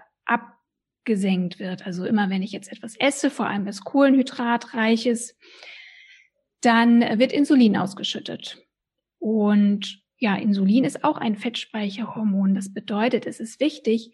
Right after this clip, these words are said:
dass ich den Blutzuckerspiegel stabil halte. Und der Blutzuckerspiegel ist auch bei Stress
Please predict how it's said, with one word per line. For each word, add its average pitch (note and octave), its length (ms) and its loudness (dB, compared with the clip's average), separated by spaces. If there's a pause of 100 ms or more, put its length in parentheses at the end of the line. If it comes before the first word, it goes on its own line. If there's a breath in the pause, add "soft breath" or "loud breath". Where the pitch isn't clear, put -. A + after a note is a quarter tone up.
(400 soft breath)
dass A#3 180 0
ich A#3 100 -4
den A#3 200 6
Blutzuckerspiegel A#3 920 0
stabil A#3+ 840 4
halte. G3 500 -4 (460 loud breath)
Und G#3 160 0
der G3+ 80 0
Blutzuckerspiegel A#3 1000 -2
ist F4 240 -10
auch C4+ 260 -2
bei G#3+ 140 2
Stress - 560 -4